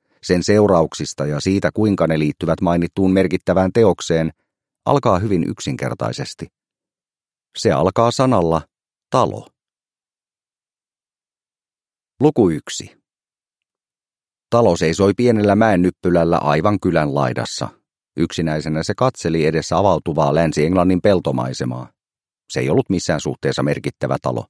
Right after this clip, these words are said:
Ikää sillä oli noin kolmekymmentä vuotta. Se oli matalahko tiilitalo, jonka julkisivun neljä ikkunaa olivat sen kokoiset ja aseteltu niin,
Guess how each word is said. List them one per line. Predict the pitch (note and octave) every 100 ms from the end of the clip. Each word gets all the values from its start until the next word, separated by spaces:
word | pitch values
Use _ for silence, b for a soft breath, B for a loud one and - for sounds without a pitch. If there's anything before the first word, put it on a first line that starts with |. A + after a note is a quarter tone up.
| _ _
Ikää | - A2+ C2 G#2+
sillä | - D2 G#2+
oli | A#2+
noin | B2 B2+ A2+
kolmekymmentä | B2+ A#2+ - F#2 F2 F2
vuotta. | F#2 E2+ - - _ _ -
Se | A2+
oli | A#2+
matalahko | C3 D#3 F2 D2+ - F2
tiilitalo, | G#2+ F2+ D2 - C#2 C#2+
jonka | D2 D2 D2
julkisivun | E2+ A2 E2 - C#2+ D2+
neljä | F#2 E2 C2+
ikkunaa | F2 - - D2 C2+
olivat | C#2+ D2 D2
sen | F2 D#2+
kokoiset | F#2 - D2+ C2+ C#2 -
ja | C#2+
aseteltu | F2 F2+ - C2+ E2
niin, | E2+ G2+ D#2+